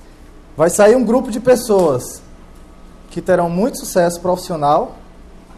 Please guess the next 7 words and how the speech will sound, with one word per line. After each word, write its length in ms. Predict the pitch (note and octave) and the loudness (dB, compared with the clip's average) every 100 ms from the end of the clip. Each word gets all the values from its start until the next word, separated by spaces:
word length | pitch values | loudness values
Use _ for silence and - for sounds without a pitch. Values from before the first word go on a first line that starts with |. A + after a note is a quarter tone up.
| - - - - - - | -20 -20 -20 -20 -20 -20
sucesso 420 | - C3+ D#3 D3+ | -18 -6 -6 -6
pessoal, 800 | A#2+ D#3 D3 C3 C#3 F3 G#3+ G#3 - - - - - - - - - - | -8 -8 -4 0 4 4 2 -4 -12 -20 -20 -20 -20 -20 -20 -20 -20 -20
sucesso 520 | - C#3+ - D3+ D3+ | -18 -10 -6 -4 -6
familiar, 920 | C3 D3+ D3+ B2+ B2 C#3+ F3+ F#3+ - - - - - - - - | -10 -8 -6 -4 0 2 2 0 -8 -18 -20 -20 -20 -20 -20 -20
sucesso 520 | - C3+ D#3 C#3+ D3 | -18 -10 -8 -8 -8
na 120 | C#3+ | -10
saúde. 720 | C#3+ C#3+ A#2 C3+ E3 F3 F3+ | -8 -8 -6 -2 -2 -2 -6